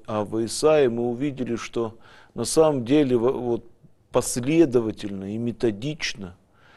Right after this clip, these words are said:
мы поступаем с точностью да наоборот. Мы специально приходим к тем людям, которые расслабляют нас, которые,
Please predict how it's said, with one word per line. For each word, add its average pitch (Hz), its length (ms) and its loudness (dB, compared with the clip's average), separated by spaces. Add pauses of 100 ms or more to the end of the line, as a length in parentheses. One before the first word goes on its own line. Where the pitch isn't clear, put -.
(240)
мы 127 140 0
поступаем 131 680 2
с - 80 -8
точностью 127 640 -4
да 113 120 -2
наоборот. 113 760 -2 (1120)
Мы 135 420 0 (340)
специально 139 720 4
приходим 113 640 -2
к - 100 -14
тем 131 300 0
людям, 127 400 0
которые 120 540 0
расслабляют 120 1000 2 (720)
нас, 113 460 -2
которые, 110 880 0